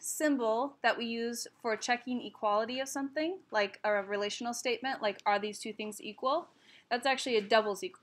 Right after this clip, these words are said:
a double equal sign. The equal sign is reserved for, um, defining, defining variables. And the order that you define things is important.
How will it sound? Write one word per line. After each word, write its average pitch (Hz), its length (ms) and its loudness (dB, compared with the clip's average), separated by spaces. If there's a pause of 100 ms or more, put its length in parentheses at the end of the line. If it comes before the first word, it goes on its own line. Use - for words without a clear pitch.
(100)
a 208 80 4
double 208 340 4
equal 185 220 -8
sign. - 340 -8 (320)
The - 160 -8
equal 302 240 -2
sign 269 300 0
is 254 160 -4
reserved 220 640 0 (340)
for, 226 400 2 (220)
um, 220 340 0 (140)
defining, 226 800 0 (460)
defining 214 440 -2
variables. 190 720 -4 (1080)
And 285 500 6 (300)
the 262 220 -4
order 285 460 6 (120)
that 240 120 0
you 240 100 -2
define 254 480 0
things 208 340 -6
is 202 140 -12
important. - 720 -6